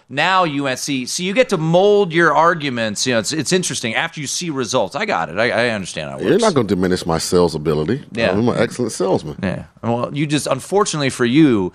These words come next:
Speaker 1: you have me to call you out on your B S when you flip-flop all the time. All right.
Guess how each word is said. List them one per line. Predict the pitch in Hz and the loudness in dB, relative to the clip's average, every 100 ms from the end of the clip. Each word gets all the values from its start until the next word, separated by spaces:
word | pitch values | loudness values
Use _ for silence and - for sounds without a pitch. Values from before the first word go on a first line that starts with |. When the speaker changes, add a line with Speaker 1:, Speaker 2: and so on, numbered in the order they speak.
| - | -8
Speaker 1:
you | - 131 | 0 4
have | 127 104 | 4 2
me | 131 135 | -2 -2
to | 98 | -2
call | - 123 | 0 2
you | 120 107 | 4 2
out | 117 | 2
on | 98 | 0
your | 90 82 | -2 -4
B | 80 110 110 | -2 0 2
S | 120 101 - | 2 2 -2
when | 87 | -4
you | 80 80 - - - | -4 -6 -10 -20 -16
flip-flop | - - 139 143 - 85 67 95 | -10 -2 -2 -2 -2 -2 0 -2
all | 78 | -2
the | 76 | -2
time. | - 80 65 - - - - | -4 -4 -4 -12 -20 -12 -4
All | 180 | -2
right. | 135 | -4